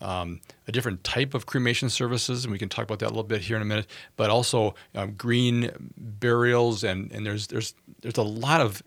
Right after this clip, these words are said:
emphasis on being, um, ecologically friendly.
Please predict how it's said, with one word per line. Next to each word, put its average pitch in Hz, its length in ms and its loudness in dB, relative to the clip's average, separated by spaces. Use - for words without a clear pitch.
emphasis 123 420 2
on 104 160 0
being, 104 360 0
um, 104 300 -4
ecologically 110 720 2
friendly. 127 640 4